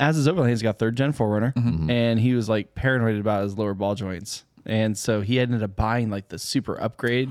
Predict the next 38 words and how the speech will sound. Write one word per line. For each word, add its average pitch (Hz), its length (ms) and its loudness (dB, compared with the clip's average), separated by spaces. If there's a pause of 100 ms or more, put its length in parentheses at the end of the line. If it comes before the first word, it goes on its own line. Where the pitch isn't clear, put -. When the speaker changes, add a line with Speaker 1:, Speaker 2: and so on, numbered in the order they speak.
Speaker 2:
Oh, 120 100 2
yeah. 120 240 2
They 117 100 -6
have, 127 100 -2
like, 127 160 -4
a - 40 -20
conversion 117 480 -2
kit, 98 220 -8
right? 107 300 -2
That 110 240 -4
turns 113 220 0
them 110 100 0
into, 110 180 -2
like, 110 160 -4
a 98 240 -6 (260)
Speaker 1:
Yeah. 165 240 2
Speaker 2:
almost 131 200 2
like 120 80 -6
a 110 40 -4 (100)
Speaker 1:
Like, 113 160 2
like 139 80 2
a 139 40 -2
Speaker 2:
Heinz - 0 -
joint, 143 320 2
Speaker 1:
Uniball. 92 200 0
Speaker 2:
almost. 175 340 -2
Speaker 1:
Yeah. 123 140 2
Speaker 2:
Yeah. 175 240 2
Speaker 3:
Yeah, 123 160 2
Speaker 2:
Mm-hmm. 117 120 2
Speaker 3:
yeah. 113 220 2 (160)
Speaker 1:
So 120 140 0
he 131 140 4
did 165 220 0
that, 101 180 -2
didn't 104 180 0
he? 190 180 0
Speaker 3:
Yeah, 117 160 2